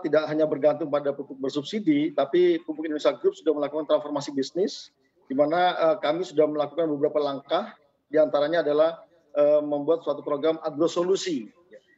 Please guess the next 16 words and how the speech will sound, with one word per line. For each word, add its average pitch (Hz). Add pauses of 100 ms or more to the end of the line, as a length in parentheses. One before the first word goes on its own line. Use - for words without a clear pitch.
(180)
solusi 175
buat 165
para 160
petani, 147 (160)
solusi 160
buat 156
para 151
off-taker. 143 (240)
Jadi, 165
di -
dalamnya 170
itu 226
kita 202
membuat 170
satu 160
ekosistem 156